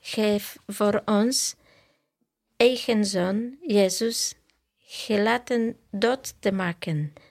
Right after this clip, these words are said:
door die mensen, hè? Dus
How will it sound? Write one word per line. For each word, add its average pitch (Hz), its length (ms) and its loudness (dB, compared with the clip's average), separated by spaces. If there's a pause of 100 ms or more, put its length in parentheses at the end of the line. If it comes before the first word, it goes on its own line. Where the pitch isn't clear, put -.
(140)
door 202 380 2
die 233 140 0
mensen, 220 720 0 (120)
hè? 233 200 -2 (720)
Dus 208 440 -2